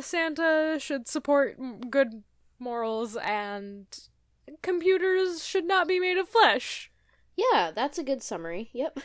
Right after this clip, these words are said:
Speaker 2: <laughs>
Speaker 1: Um, and I think of a punchline really quick. If you guys are interested in finding us on social media or reaching us, reaching out to us via email,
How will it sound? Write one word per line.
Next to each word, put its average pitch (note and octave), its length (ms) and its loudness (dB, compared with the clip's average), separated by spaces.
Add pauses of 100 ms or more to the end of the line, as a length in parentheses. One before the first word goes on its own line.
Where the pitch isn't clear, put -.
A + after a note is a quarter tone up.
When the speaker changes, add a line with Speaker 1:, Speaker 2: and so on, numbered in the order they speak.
(240)
Speaker 2:
<laughs> - 320 -20
Speaker 1:
Um, C#4+ 680 -2 (560)
and D#4+ 180 2
I D#4 60 0
think D#4 160 -6
of C#4+ 80 -8
a D4+ 60 -2
punchline C4+ 420 -4
really G#3+ 180 -6
quick. F#3 320 -10 (1300)
If D#4 380 2
you D#4 200 0
guys D4+ 380 2
are D4 160 2
interested D4 600 -2
in A#3 500 -8 (300)
finding A#3 340 -2
us A3+ 140 -6
on A3 120 -6
social A3 300 -6
media F4 440 0
or A3+ 160 -2
reaching A3+ 460 -8 (160)
us, G#3+ 300 -4 (200)
reaching D#4 440 -2
out C4 260 4
to E4+ 220 4
us A#3+ 320 2
via B3+ 300 -2
email, D4+ 600 -2